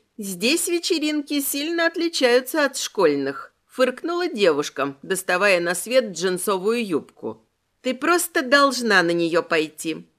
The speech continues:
"Даже не знаю", неуверенно сказала я, пожав плечами.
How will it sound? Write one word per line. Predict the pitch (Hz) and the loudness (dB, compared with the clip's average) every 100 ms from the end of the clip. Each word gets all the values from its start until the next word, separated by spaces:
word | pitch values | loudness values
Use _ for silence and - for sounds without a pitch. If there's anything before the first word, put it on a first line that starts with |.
| _ _ _ - | _ _ _ -4
"Даже | 208 247 254 | 0 0 0
не | 262 277 | 0 0
знаю", | 247 196 175 147 143 143 _ - | -2 -2 0 2 0 -4 _ -4
неуверенно | 190 180 170 262 247 202 | 0 0 0 2 2 2
сказала | 196 202 196 220 202 | 0 0 2 2 2
я, | 202 262 285 | 2 0 0
пожав | 170 165 180 - | 0 0 -2 -2
плечами. | 185 185 185 156 113 104 104 | -4 -2 -2 -2 -2 -6 -12